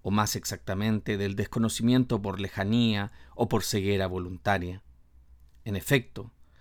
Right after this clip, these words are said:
en otra época, hacía no mucho en verdad, habría devorado ese ensayo deslenguado de Fernando Vallejos contra la Iglesia de Roma, fuente ideológica de buena parte de sus aflicciones,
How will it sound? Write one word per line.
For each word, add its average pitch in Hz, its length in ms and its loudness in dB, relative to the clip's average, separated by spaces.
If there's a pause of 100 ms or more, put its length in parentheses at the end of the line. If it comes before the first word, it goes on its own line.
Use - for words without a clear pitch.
(300)
en 107 140 0
otra 143 320 4
época, 104 440 -4 (300)
hacía 139 300 6
no 143 120 8
mucho 143 360 2
en 101 120 2
verdad, 107 440 0 (440)
habría 131 360 6
devorado 113 640 6
ese 107 220 -2
ensayo 107 520 0
deslenguado 101 760 2
de 98 100 -2
Fernando 98 460 -4
Vallejos 101 540 -2
contra 95 300 -4
la 95 120 -6
Iglesia 101 380 -4
de 95 100 -4
Roma, 104 400 4 (340)
fuente 143 460 6
ideológica 107 680 2
de 98 60 -2
buena 98 300 -4
parte 113 340 4
de 98 120 -2
sus - 220 -10
aflicciones, 104 800 0